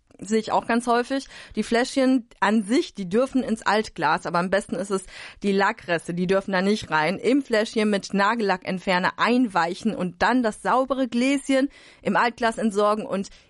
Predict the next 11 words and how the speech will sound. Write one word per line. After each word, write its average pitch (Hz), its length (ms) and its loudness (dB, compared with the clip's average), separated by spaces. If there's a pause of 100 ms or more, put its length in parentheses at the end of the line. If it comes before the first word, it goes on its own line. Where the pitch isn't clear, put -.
ebenfalls 220 600 2
den 202 140 0
von 180 160 0
Lacken 190 240 0
befreiten 185 440 0
Deckel 185 280 0
über 175 220 0
den 156 180 -4
gelben 147 360 -2
Sack 233 340 -2
wieder. 254 360 2